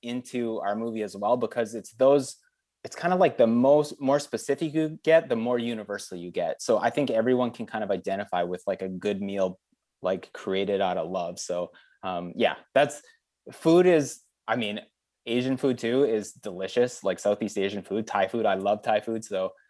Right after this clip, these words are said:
um, it looks amazing in this movie. And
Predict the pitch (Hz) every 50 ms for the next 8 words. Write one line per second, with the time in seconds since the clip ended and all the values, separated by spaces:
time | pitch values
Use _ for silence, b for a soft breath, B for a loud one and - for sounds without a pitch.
0 | b b b - 101 92 90 87 87 90 87 - - _ - 110 101 104 113 107
1 | - 110 98 98 107 117 120 127 127 127 123 117 117 110 - 117 110 110 113 113
2 | 120 117 120 120 123 - - 98 95 95 95 95 92 90